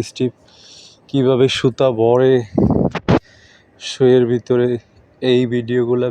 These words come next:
বিস্তারিত একটা ভিডিও দিব ইনশাআল্লাহ। যদি আপনারা এই বিস্তারিত ভিডিও দেখতে চান তাহলে কমেন্টসে অবশ্যই জানাবেন যে হ্যাঁ কীভাবে সুতা বড়ে এবং সেই সুতাগুলা দিয়ে কীভাবে, কীভাবে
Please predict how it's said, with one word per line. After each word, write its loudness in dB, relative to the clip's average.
বিস্তারিত -6
একটা -8
ভিডিও 0
দিব 0
ইনশাআল্লাহ। -6
যদি 2
আপনারা 0
এই 2
বিস্তারিত 0
ভিডিও 2
দেখতে -2
চান -2
তাহলে 0
কমেন্টসে -2
অবশ্যই 0
জানাবেন -4
যে 0
হ্যাঁ 0
কীভাবে 0
সুতা -4
বড়ে 0
এবং -2
সেই 0
সুতাগুলা -2
দিয়ে 2
কীভাবে, 0
কীভাবে -2